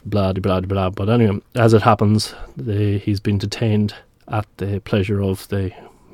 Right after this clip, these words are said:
uh, the Queen, or what the equivalent is in the States. So, uh, in an effort to help him out, we're, um, uh, collecting some money here to see if we can, uh,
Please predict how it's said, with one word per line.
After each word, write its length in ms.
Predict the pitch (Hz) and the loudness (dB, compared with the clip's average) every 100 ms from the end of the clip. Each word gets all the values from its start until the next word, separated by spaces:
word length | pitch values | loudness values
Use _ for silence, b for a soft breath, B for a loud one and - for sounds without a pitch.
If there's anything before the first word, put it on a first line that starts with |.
| - | -10
uh, 160 | 101 104 | -10 -8
the 80 | - | -10
Queen, 300 | - 107 104 - | -2 0 0 -2
or 260 | 110 110 - _ - - | -6 -6 -10 _ -14 -8
what 160 | 104 | -6
the 80 | - | -4
equivalent 480 | - 101 104 101 101 | -4 -2 -2 -2 -2
is 140 | 101 | -4
in 60 | 98 | -4
the 60 | 98 | -4
States. 380 | - 113 - - B B B B B B B B B - | -2 -4 -4 -12 B B B B B B B B B -6
So, 560 | - 131 123 120 120 - | 8 10 12 10 6 0
uh, 220 | - 120 113 | 2 2 4
in 140 | 120 | 6
an 140 | 117 120 | 6 6
effort 360 | - 113 - - | 4 0 -4 -2
to 320 | 120 107 104 | 2 4 4
help 260 | - 110 | 2 2
him 80 | 110 | 4
out, 300 | 110 107 - | 4 4 2
we're, 360 | 104 107 104 - - | 2 4 4 0 -2
um, 760 | 110 107 104 104 101 101 101 B B B B B - - | -2 0 0 -2 -2 -2 -4 B B B B B -18 -10
uh, 420 | 120 110 110 110 - | -6 -4 -4 -6 0
collecting 380 | 123 110 113 | 2 4 2
some 220 | 101 113 107 | 0 2 4
money 280 | 107 101 | 4 2
here 380 | 95 101 101 101 - _ | 0 0 -2 -4 -10 _
to 640 | - 107 101 98 98 - _ b b b b | -8 -4 -2 -2 -4 -10 _ b b b b
see 220 | - 127 | 2 6
if 120 | 113 - | 6 4
we 80 | |
can, 380 | 104 104 101 98 - | 0 0 0 0 -6
uh, 480 | 101 101 101 101 | -6 -4 -2 -4